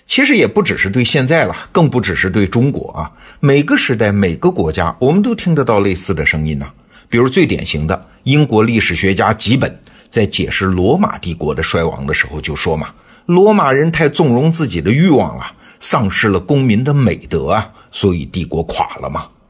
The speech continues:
那在中国历史上就更是如此啊，每一代人都觉得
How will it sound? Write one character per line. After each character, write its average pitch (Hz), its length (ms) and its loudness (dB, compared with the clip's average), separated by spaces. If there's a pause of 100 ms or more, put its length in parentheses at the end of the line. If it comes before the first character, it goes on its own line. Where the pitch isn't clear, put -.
(520)
那 220 100 2
在 220 140 4
中 254 200 -2
国 156 140 4
历 131 140 2
史 82 140 -2
上 110 180 2
就 131 80 2
更 196 180 2
是 113 120 0
如 90 200 0
此 - 200 -6
啊， 85 200 -6 (220)
每 147 220 4
一 208 180 0
代 262 160 2
人 156 180 4
都 156 160 0
觉 143 200 0
得 147 120 -4